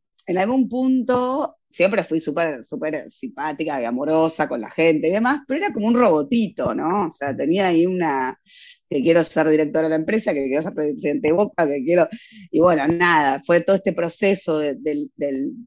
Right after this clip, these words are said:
del ambiente, digamos, laboral que fui viendo y el tema de mi mamá, que es como que dije, "Bueno, no". Eh, ya me había separado, en el,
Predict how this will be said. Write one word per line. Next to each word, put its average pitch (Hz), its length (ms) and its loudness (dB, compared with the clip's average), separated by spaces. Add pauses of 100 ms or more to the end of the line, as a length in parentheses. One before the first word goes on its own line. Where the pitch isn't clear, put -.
(140)
del 156 120 -2
ambiente, 180 760 2
digamos, 165 280 2
laboral 165 340 0
que 139 100 -6
fui 165 200 -4
viendo 156 600 0 (180)
y 170 480 0 (140)
el 139 260 -2
tema 170 260 2
de 170 80 0
mi 180 80 0
mamá, 220 580 0 (420)
que 170 80 -2
es 165 60 -8
como 175 260 0
que 139 100 -2
dije, 147 260 -2
"Bueno, 131 300 -4
no". - 320 -6 (340)
Eh, 73 920 -12
ya 185 140 2
me 190 80 6
había 190 160 8
separado, 175 1120 6
en 143 160 -4
el, 131 100 -8